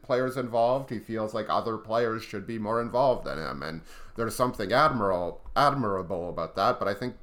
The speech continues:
you know, we have this conversation rather frequently. Sometimes the selfless play is to take the shot that's there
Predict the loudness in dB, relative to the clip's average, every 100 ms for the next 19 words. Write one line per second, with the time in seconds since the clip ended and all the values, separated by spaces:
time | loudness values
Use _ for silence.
0 | -12 -8 -6 -4 -2 0 0 -2 -6 -2
1 | -2 -2 -4 -4 -6 -6 -2 -2 -2 -4
2 | -4 -2 -4 -4 -4 -4 -4 -2 0 0
3 | -2 -4 -2 0 -2 -8 -16 -16 -18 -10
4 | 2 2 2 2 -2 0 4 6 8 6
5 | 2 0 -2 -4 -2 -2 -2 -2 4 4
6 | 4 -2 -2 2 4 4 0